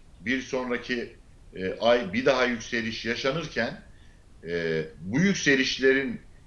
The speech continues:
çiftçinin bir kazancı ve bu ihtiyaçlarını, bahsettiğimiz ihtiyaçları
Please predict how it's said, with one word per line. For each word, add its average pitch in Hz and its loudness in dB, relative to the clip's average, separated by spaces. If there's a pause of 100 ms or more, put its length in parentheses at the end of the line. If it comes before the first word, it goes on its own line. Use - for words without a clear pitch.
(240)
çiftçinin 151 -4
bir 151 2
kazancı 135 2
ve 107 -2
bu 160 -4
ihtiyaçlarını, 123 0
bahsettiğimiz 123 0
ihtiyaçları 120 0